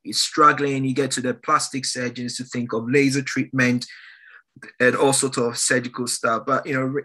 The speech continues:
think of it that way, that it is, it is a surgical or incision or scar that led to the keloid.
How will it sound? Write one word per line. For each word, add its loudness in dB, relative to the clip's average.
think -4
of 4
it -2
that 0
way, 0
that -2
it -2
is, -2
it -4
is 0
a 2
surgical 0
or 0
incision -4
or -6
scar 2
that 0
led 0
to -6
the -4
keloid. -4